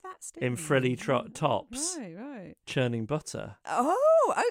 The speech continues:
Speaker 1: okay. I can
Speaker 2: That
Speaker 1: see
Speaker 2: was
Speaker 1: why,
Speaker 2: our entry
Speaker 1: I
Speaker 2: into
Speaker 1: can
Speaker 2: the Eurovision
Speaker 1: see
Speaker 2: Song
Speaker 1: why that
Speaker 2: Contest.
Speaker 1: sprang to
Speaker 2: The
Speaker 1: mind.
Speaker 2: song, I can't recall.
Speaker 1: No, just the visual of it.
Speaker 2: Yeah.
Speaker 1: Yeah, yeah, yeah. They were churning butter on stage.
Speaker 2: They didn't win, so it obviously
Speaker 1: No.
Speaker 2: backfired on them. But as, as
Speaker 1: <laughs>
Speaker 2: strategies go,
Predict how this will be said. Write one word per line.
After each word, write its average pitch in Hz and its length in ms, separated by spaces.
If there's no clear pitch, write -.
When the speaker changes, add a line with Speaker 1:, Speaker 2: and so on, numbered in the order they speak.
Speaker 1:
okay. 302 180
I 233 60
can 233 80
Speaker 2:
That 156 120
Speaker 1:
see - 60
Speaker 2:
was 139 100
Speaker 1:
why, 151 120
Speaker 2:
our 147 40
entry 170 360
Speaker 1:
I - 40
Speaker 2:
into - 140
Speaker 1:
can 120 100
Speaker 2:
the 120 60
Eurovision 120 260
Speaker 1:
see 123 100
Speaker 2:
Song 170 240
Speaker 1:
why 135 100
that - 100
Speaker 2:
Contest. - 260
Speaker 1:
sprang 165 260
to - 100
Speaker 2:
The 170 40
Speaker 1:
mind. 170 240
Speaker 2:
song, 196 520
I 127 100
can't 123 320
recall. 123 500
Speaker 1:
No, 214 200
just 180 220
the 185 40
visual 180 320
of 131 120
it. 135 220
Speaker 2:
Yeah. 135 380
Speaker 1:
Yeah, 170 280
yeah, - 20
yeah. 160 300
They - 80
were 214 60
churning 240 340
butter 247 280
on 147 100
stage. 208 260
Speaker 2:
They 175 100
didn't 214 220
win, 127 400
so 131 140
it 120 180
obviously 160 300
Speaker 1:
No. - 100
Speaker 2:
backfired 113 400
on 110 120
them. 110 120
But - 240
as, - 120
as 147 140
Speaker 1:
<laughs> - 20
Speaker 2:
strategies - 500
go, 120 380